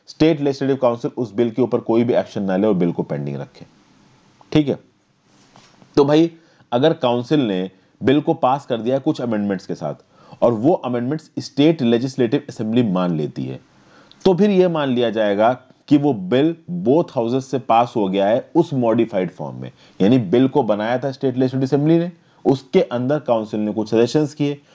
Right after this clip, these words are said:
और वो सजेशंस वापस गए असेंबली के पास और overall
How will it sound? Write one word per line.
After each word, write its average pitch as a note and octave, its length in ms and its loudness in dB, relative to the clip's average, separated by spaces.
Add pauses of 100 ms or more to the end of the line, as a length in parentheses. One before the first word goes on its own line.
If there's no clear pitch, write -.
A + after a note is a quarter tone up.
(120)
और B2+ 120 4
वो D3 140 0
सजेशंस A2 480 -8
वापस G2 320 0
गए G2 100 0
असेंबली B2+ 400 2
के D3 120 0
पास C3 320 0 (240)
और C#3 220 2
overall C#3+ 440 -2